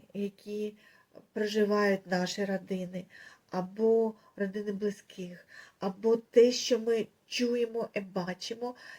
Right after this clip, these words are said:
із засобів змі або читаємо, е, в Telegram-каналах чи з інших якихось джерел. Це втрата відчуття безпеки. Це може бути соціальна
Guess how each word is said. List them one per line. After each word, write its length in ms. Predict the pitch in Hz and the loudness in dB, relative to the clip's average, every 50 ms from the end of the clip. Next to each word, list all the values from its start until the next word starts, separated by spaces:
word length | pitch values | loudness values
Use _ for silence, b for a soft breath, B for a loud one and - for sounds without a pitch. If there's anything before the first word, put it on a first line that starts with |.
| B B | B B
із 300 | - 226 220 202 202 196 - - | -6 -4 -4 -4 -4 -6 -4 -4
засобів 800 | 196 196 196 190 214 214 220 226 226 - 220 196 190 208 196 196 - b b b _ _ _ _ | -4 -4 -4 -2 -2 -2 -2 -2 -2 -4 -4 0 0 0 -2 -2 -8 b b b _ _ _ _
змі 480 | 190 196 196 208 220 226 240 247 - - _ | -14 -14 -10 -8 -8 -6 -4 -4 -6 -6 _
або 300 | - 185 185 180 208 233 | -10 -10 -4 2 2 2
читаємо, 800 | 247 - - 202 - - 202 190 190 202 202 196 190 196 190 185 B B B B B B B B B B B - | 2 2 -4 -8 -8 -6 -4 0 0 0 0 0 0 -2 -4 -6 B B B B B B B B B B B -6
е, 80 | 180 185 | -6 -6
в 200 | 175 - - - | -6 -4 0 0
Telegram-каналах 1080 | 196 190 190 170 170 180 170 208 226 226 - - 202 190 190 196 190 190 185 185 180 175 - | 0 2 0 -2 -2 0 0 -2 -2 -4 -6 -6 -6 -4 -2 -2 -2 -2 -2 -4 -4 -6 -8
чи 180 | - - 165 160 | -8 -6 -6 -6
з 40 | 175 - - | -6 -8 -8
інших 460 | 185 190 214 - - 208 190 - - | -8 -6 -6 -6 -6 -6 -6 -6 -8
якихось 540 | 175 165 - - 180 180 - 185 170 - - b b b b b b b - | -10 -10 -8 -10 -12 -10 -10 -10 -12 -12 -14 b b b b b b b -12
джерел. 460 | 175 185 185 180 175 170 165 156 151 165 - _ _ _ B B B B B B B B B B | -4 0 2 2 2 2 -2 -2 -4 -6 -12 _ _ _ B B B B B B B B B B
Це 200 | - - 247 247 | 0 2 2 2
втрата 560 | 247 - - 254 247 240 254 262 - 294 269 | 2 0 0 2 2 4 2 2 4 4 4
відчуття 760 | - 240 226 - - - 214 214 - _ - 233 220 214 202 | 4 2 0 -2 -4 -6 -6 -8 -8 _ -4 -2 -2 -2 -4
безпеки. 840 | 175 180 240 240 233 - - - - 269 254 240 240 - - 165 165 165 - - b b b b | -2 0 0 0 0 -2 -8 4 6 8 8 8 4 0 -6 -12 -12 -12 -16 -20 b b b b
Це 140 | 226 254 | 2 2
може 360 | 277 277 262 262 269 262 269 247 | 2 2 0 0 2 4 4 2
бути 380 | 214 233 240 254 247 240 233 b b b b _ | 4 2 0 2 2 2 0 b b b b _
соціальна 600 | - 190 - - 185 180 185 190 196 190 185 180 | -12 -12 -4 -2 -2 0 2 0 0 0 -2 -6